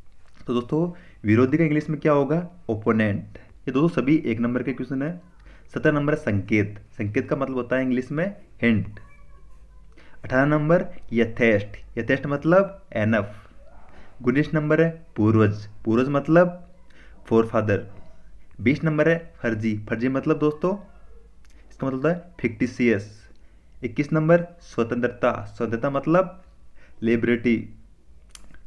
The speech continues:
बाईस नंबर है टालना। टालना मतलब पोस्टपोन करना।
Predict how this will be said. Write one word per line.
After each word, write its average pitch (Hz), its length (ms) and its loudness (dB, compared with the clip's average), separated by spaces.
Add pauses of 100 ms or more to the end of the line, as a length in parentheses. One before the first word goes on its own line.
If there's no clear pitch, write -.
(280)
बाईस 120 260 4
नंबर 151 220 2
है 156 80 2 (260)
टालना। 104 400 4 (260)
टालना 113 200 2
मतलब 151 440 -2
पोस्टपोन 110 420 -2
करना। 101 240 0